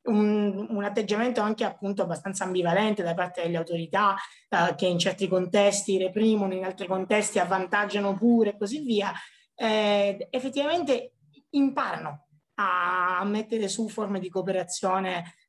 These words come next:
eh, sempre più complesse. Po-, vorrei poterne parlare molto più a lungo, però toglierei spazio a, insomma, alle mie colleghe, per cui perdonatemi. In caso, per qualunque cosa contattatemi via email, sui social e così via,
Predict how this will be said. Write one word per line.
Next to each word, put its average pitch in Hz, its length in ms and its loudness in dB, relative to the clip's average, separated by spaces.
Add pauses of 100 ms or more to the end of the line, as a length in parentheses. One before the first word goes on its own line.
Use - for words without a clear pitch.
eh, 175 180 2
sempre 220 340 2
più 185 160 -2
complesse. 180 640 -2
Po-, 202 220 0 (380)
vorrei 233 400 4
poterne 240 420 4
parlare 226 360 2
molto 208 300 0
più 208 80 0
a 202 40 2
lungo, 180 280 0
però 202 300 0
toglierei 190 480 -2
spazio 190 760 0
a, 170 420 2
insomma, 175 440 -4 (320)
alle 220 180 0
mie 190 120 4
colleghe, 185 460 4
per 180 220 -4
cui 185 480 2
perdonatemi. 196 800 0
In 233 80 -6
caso, 226 320 -2
per 233 160 -4
qualunque 247 340 2
cosa 269 220 2
contattatemi 208 720 -2
via 202 140 -4
email, 202 480 -2
sui 202 160 -8
social 196 380 0
e - 20 -10
così 185 240 -4
via, 202 280 0